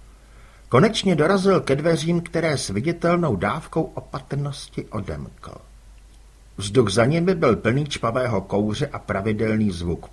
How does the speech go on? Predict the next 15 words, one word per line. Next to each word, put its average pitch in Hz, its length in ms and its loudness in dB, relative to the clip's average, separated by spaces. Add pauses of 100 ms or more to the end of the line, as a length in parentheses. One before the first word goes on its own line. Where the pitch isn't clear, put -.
puf, - 520 -4 (220)
puf, - 480 -2 (380)
který 107 320 0
zaslechl 123 540 -2
ke 123 160 -4
konci 139 420 -4
cesty - 420 -8
v - 60 -12
chodbě, 160 480 -6
zesílil. 71 800 -10 (1040)
Z - 120 -16
kouře 233 420 2
zazněl 190 440 2
jakýsi 156 540 -2
hlas. - 500 -8